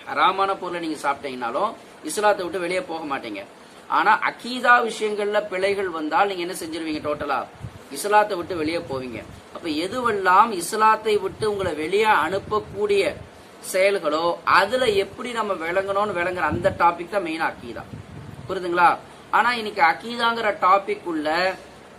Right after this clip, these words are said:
நார்மலான சில மசாயில்கள் எல்லாம், சட்டங்களை எல்லாம், நெஞ்சில கை கட்டலாமா, கீழே கை கட்டலாமா, இது கை கட்டலாமா அப்படிங்கிறது ஒரு மசாயில் பிரச்சனை. இது அகீதா கிடையாது. அத்தஹியாத்துல விரல் அசைக்கலாமா, அசைக்க கூடாதுங்கிறது மசாயில் பிரச்சனை, இது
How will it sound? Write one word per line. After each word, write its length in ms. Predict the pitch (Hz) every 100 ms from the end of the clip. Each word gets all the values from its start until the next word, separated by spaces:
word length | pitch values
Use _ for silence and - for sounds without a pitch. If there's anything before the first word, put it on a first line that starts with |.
| - 143 165
நார்மலான 680 | 185 220 220 220 214 220 214
சில 160 | 202 190 160
மசாயில்கள் 640 | 156 202 202 202 185 175 175
எல்லாம், 220 | 170 170 -
சட்டங்களை 440 | - - 196 175 165
எல்லாம், 200 | 165 151 - - -
நெஞ்சில 280 | 180 190 185 165
கை 100 | 175
கட்டலாமா, 320 | 165 165 165 170
கீழே 160 | 190 185 170
கை 60 |
கட்டலாமா, 280 | 165 156 160 170
இது 80 | 170 175
கை 80 | 170
கட்டலாமா 360 | 175 156 151 156
அப்படிங்கிறது 460 | 147 156 156 170 240
ஒரு 80 | 220 165
மசாயில் 440 | 160 220 220 208
பிரச்சனை. 320 | 175 - - 104 - - - 165
இது 100 | 214 180
அகீதா 320 | 180 226 214 202
கிடையாது. 380 | 170 165 139 107 - - - 147
அத்தஹியாத்துல 600 | 151 226 220 208 214 190 180
விரல் 260 | 190 196
அசைக்கலாமா, 500 | 170 185 175 170 170 170
அசைக்க 260 | 165 185 175 170
கூடாதுங்கிறது 560 | 165 156 156 151 185 208
மசாயில் 420 | 185 226 226 214 175
பிரச்சனை, 300 | 151 156 123 92 - - -
இது 100 | 190